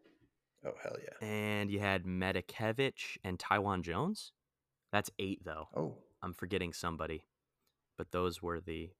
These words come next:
Speaker 2: the captains. Wait, oh, Von Miller.
Speaker 1: Yes, man.
Speaker 2: Von Miller, also named captain.
Speaker 1: Oh, okay. Yeah, yeah.
Speaker 2: Wow, look at that.
Speaker 1: Oh,
Speaker 2: I think
Speaker 1: there you
Speaker 2: I'm
Speaker 1: go.
Speaker 2: right, and that was all memory, so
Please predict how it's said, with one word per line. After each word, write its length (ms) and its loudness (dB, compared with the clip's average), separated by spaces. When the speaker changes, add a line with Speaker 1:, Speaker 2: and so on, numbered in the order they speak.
Speaker 2:
the 80 -8
captains. 640 -6
Wait, 280 6
oh, 120 10
Von 220 10
Miller. 220 10
Speaker 1:
Yes, 280 0
man. 100 -10
Speaker 2:
Von 180 10
Miller, 260 4
also 260 -2
named 220 -4
captain. 260 -2
Speaker 1:
Oh, 20 0
okay. 180 -4
Yeah, 140 -6
yeah. 120 -12
Speaker 2:
Wow, 240 -2
look 120 -6
at 60 -6
that. 220 4
Speaker 1:
Oh, 120 -2
Speaker 2:
I 40 0
think 180 2
Speaker 1:
there 80 6
you 60 8
Speaker 2:
I'm 40 6
Speaker 1:
go. 60 6
Speaker 2:
right, 320 4
and 220 -6
that 100 -6
was 180 -4
all 180 2
memory, 460 -2
so 360 -6